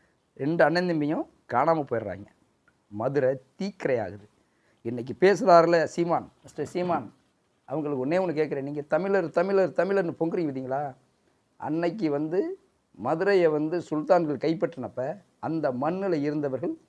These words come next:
தமிழர்களா யார்? அந்த சுல்தான்களால கொல்லப்பட்டவர்கள், அழிக்கப்பட்டவர்கள் தமிழர்களா வேற யார்? ஏறக்குறைய அறுபது வருஷ காலம் மதுரை மீனாட்சி அம்மன் கோயில் பூண்டத்து போய் கிடச்சிருந்துங்கிறது எத்தனை பேத்துக்கு தெரியும்? இந்தருடைய சுல்தான்களோட ஆட்சியில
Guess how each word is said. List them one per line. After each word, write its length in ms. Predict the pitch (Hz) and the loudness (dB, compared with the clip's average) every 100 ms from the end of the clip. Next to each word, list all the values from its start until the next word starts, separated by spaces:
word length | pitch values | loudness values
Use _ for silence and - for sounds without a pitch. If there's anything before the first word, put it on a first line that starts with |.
| 135 | 0
தமிழர்களா 540 | 156 160 143 113 139 - _ 98 | 0 0 -2 -2 -6 -6 _ -10
யார்? 180 | 101 90 _ _ _ _ _ - | -10 -10 _ _ _ _ _ -10
அந்த 180 | 156 156 131 | -4 -4 0
சுல்தான்களால 720 | 175 185 202 190 175 170 156 156 | -2 6 6 6 4 4 2 0
கொல்லப்பட்டவர்கள், 800 | 170 156 - 147 160 147 127 165 | 4 4 4 0 0 2 0 2
அழிக்கப்பட்டவர்கள் 720 | 151 180 208 208 165 156 143 294 - | 2 2 0 0 -2 -2 -2 -4 2
தமிழர்களா 540 | 139 170 160 123 147 311 - _ _ - | 2 4 0 2 -2 -2 -12 _ _ -2
வேற 160 | 143 131 | -2 0
யார்? 220 | 123 - _ _ _ _ _ _ _ - | -2 -4 _ _ _ _ _ _ _ 0
ஏறக்குறைய 480 | 160 190 - 180 208 139 | 2 2 2 2 4 4
அறுபது 320 | 175 214 202 | 4 4 4
வருஷ 180 | 180 147 139 | 2 0 0
காலம் 340 | 135 113 127 - | 0 0 -6 -4
மதுரை 260 | 127 170 190 165 | -2 2 2 2
மீனாட்சி 420 | 185 180 - 170 | 2 0 0 -2
அம்மன் 180 | 160 151 | -2 -2
கோயில் 240 | 147 123 - | -4 -6 -4
பூண்டத்து 380 | 190 208 185 175 | 0 0 0 -2
போய் 140 | 170 160 | 0 0
கிடச்சிருந்துங்கிறது 680 | 156 156 151 147 147 139 147 | -2 -4 -4 -4 -4 -4 -4
எத்தனை 240 | - 220 196 | -2 -2 2
பேத்துக்கு 280 | 190 180 156 | 0 0 -6
தெரியும்? 260 | 139 120 - _ _ _ _ _ _ _ _ - | -6 -8 -12 _ _ _ _ _ _ _ _ -10
இந்தருடைய 380 | 131 135 131 123 156 | -4 -2 -2 -4 -2
சுல்தான்களோட 460 | 175 190 175 160 151 | 6 6 6 4 2
ஆட்சியில 280 | 160 165 | 0 -2